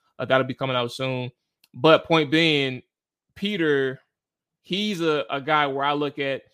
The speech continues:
if he makes it to sixteen, 'cause I think the way he's playing, the way that I'm wa-, what I'm watching right now,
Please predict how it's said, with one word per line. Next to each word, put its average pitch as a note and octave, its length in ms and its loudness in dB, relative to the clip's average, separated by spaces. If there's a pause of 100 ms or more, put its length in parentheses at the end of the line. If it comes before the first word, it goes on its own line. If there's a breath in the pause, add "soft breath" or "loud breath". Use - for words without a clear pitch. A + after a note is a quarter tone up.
(200)
if D#3 120 -8
he F3 120 -4
makes E3+ 260 -4
it D3+ 160 -8
to C#3+ 100 -12
sixteen, D3+ 800 -8 (160)
'cause - 140 -20
I C#3+ 60 -4
think E3 220 -4
the C#3 60 -6
way D3+ 140 -4
he's F#3+ 180 -8
playing, F3+ 260 -4
the C#3 60 -8
way D3+ 120 -2
that D#3+ 100 -2
I'm E3+ 120 -4
wa-, E3 180 -4
what C#3+ 140 -6
I'm F3 120 -4
watching F#3 260 -6
right F3 160 -8
now, G3+ 180 -8